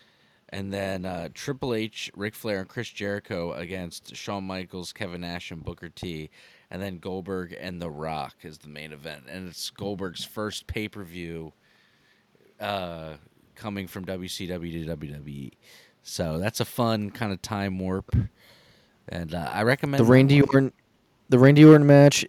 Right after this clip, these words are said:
Speaker 2: it's a hardcore match for the Intercontinental Championship against Mick Foley, Backlash oh four. So Tim says
Speaker 1: oh four.
Speaker 2: oh three for the full pay-per-view, and then for this one match, it's oh four.
Speaker 1: Yeah, you wanna check out that Randy Orton,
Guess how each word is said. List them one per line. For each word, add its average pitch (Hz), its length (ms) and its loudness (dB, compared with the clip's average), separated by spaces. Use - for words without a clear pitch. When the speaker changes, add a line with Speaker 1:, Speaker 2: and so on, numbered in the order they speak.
Speaker 2:
it's 123 240 2
a 110 40 8
hardcore 127 440 10
match 120 300 6
for 113 140 4
the 107 100 4
Intercontinental 110 680 2
Championship 104 680 -2
against 101 260 -2
Mick 104 120 -2
Foley, 107 320 6
Backlash 110 560 -2
oh 113 200 6
four. - 560 -2
So - 140 -12
Tim 113 220 0
says 110 260 2
Speaker 1:
oh - 40 0
four. 120 100 6
Speaker 2:
oh 123 60 6
three 165 460 6
for 123 540 10
the 110 280 8
full 143 220 8
pay-per-view, 117 540 8
and 113 100 8
then 113 80 2
for 113 140 4
this 110 220 4
one 113 280 6
match, 110 480 0
it's - 160 0
oh 101 140 2
four. - 360 -10
Speaker 1:
Yeah, 117 160 -8
you 98 180 -10
wanna 101 220 -12
check 101 240 -14
out 95 200 -12
that 87 220 -10
Randy 87 360 -12
Orton, 82 380 -12